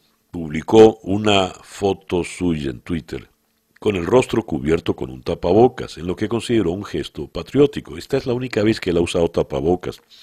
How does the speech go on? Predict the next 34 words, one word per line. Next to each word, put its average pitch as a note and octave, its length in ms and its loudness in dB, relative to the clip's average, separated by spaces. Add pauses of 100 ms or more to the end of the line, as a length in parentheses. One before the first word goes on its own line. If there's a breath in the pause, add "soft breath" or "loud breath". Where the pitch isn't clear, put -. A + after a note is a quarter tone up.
(480 loud breath)
cuando C#2+ 280 -6
visitó E2 440 -6
un F#2 160 0
centro D#2+ 420 -2
de C#2+ 60 -2
veteranos. D2 600 -4 (1900 loud breath)
Dijo A2 380 2
el - 80 2
presidente F#2+ 560 2
en D#2+ 80 0
el C#2 120 -4
tuit, A1 320 -16 (600 soft breath)
"Estamos G#2+ 500 4
unidos A2+ 360 4
en G2 80 0
nuestro G2 320 0
esfuerzo G#2+ 420 4
para G2+ 200 4
vencer E2 380 0
el G2 100 4
invisible E2+ 540 -4
virus D2+ 360 -8
de E2 100 -4
China C3 320 -2
y B1+ 60 -4
muchas E2+ 340 -4
personas G2 460 -2
dicen A2+ 280 -6
que G#2+ 120 -4
es - 80 -8
patriótico G#2+ 600 -6
usar G2+ 300 0
una G2 160 -2
mascarilla F#2+ 680 -4